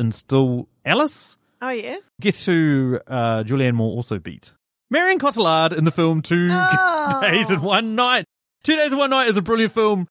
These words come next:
Speaker 1: Absolutely brilliant. Marion Cotillard's performance in it is probably my favourite performance of the twenty tens.
Speaker 2: It's a, it's a good film. It's
Speaker 1: Yeah, but she's
Speaker 2: and it's
Speaker 1: phenomenal
Speaker 2: a
Speaker 1: in it.
Speaker 2: good performance. It's not
Speaker 1: This performance by Rosamund Pike, here's a controversial opinion, it's pretty much three good scenes.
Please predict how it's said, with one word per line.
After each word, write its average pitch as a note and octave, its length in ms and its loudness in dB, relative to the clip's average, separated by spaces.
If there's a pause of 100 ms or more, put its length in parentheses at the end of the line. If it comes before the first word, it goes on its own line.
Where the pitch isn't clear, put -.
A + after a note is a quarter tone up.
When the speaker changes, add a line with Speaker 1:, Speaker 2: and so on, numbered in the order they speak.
Speaker 1:
Absolutely G3 320 0
brilliant. F3+ 360 2
Marion E3 200 2
Cotillard's D#3 420 0
performance C#3 360 -2
in C#3+ 100 2
it C#3 80 0
is C3+ 120 -4
probably D3 300 0
my C3 160 2
favourite B2+ 280 0
performance A2+ 340 -4
of G#2 80 -8
the G#2 60 -10
twenty G2 240 -6
tens. - 360 -16 (220)
Speaker 2:
It's F#4+ 280 -6
a, F#4 180 -4 (260)
it's E4 160 -8
a E4+ 60 2
good E4+ 300 2 (100)
film. A3+ 520 0 (320)
It's - 120 -12
Speaker 1:
Yeah, D#4 240 0
but C#4 140 -2
she's C#4 320 0
Speaker 2:
and A3+ 80 -14 (100)
it's C#4 140 0
Speaker 1:
phenomenal A#3+ 640 0
Speaker 2:
a E3 40 2
Speaker 1:
in D3 60 2
it. A2+ 360 -2
Speaker 2:
good C4 260 -4
performance. G#3 720 -6
It's - 300 -6
not A3+ 500 -4 (220)
Speaker 1:
This C4+ 240 0
performance G3+ 480 0
by D3 120 0
Rosamund C#3 340 0
Pike, G2 300 -2
here's C#3+ 180 0
a - 20 -12
controversial G#2+ 480 -4
opinion, F#2+ 380 -2 (180)
it's G#3+ 140 0
pretty C#4+ 200 2
much C4 240 -2
three A3 220 2
good F3 220 0
scenes. G2 580 -6